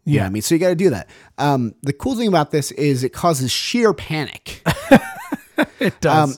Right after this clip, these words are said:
Speaker 1: sheer panic. Um, there's videos of it that are pretty entertaining. Look up Saran Wrap gift game. Um, we did it at work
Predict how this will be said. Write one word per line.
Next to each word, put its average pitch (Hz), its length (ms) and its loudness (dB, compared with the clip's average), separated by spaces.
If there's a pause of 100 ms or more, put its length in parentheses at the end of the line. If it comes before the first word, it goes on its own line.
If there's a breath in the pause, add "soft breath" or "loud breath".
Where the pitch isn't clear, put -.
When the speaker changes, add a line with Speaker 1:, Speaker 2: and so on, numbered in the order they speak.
(120)
Speaker 1:
sheer 240 360 -2
panic. 147 540 -2 (140)
Um, 127 340 -2
there's 151 200 2
videos 196 440 4
of 156 120 0
it 151 300 -2
that 139 200 2
are 135 140 0
pretty 151 280 -4
entertaining. 143 400 -2
Look 143 160 -2
up 147 60 -6
Saran 147 440 0
Wrap 135 340 -2
gift - 340 -4
game. 131 440 -2 (520 loud breath)
Um, 110 380 -2 (1040)
we 151 180 4
did 160 160 2
it 151 80 2
at 90 200 -4
work 117 420 -6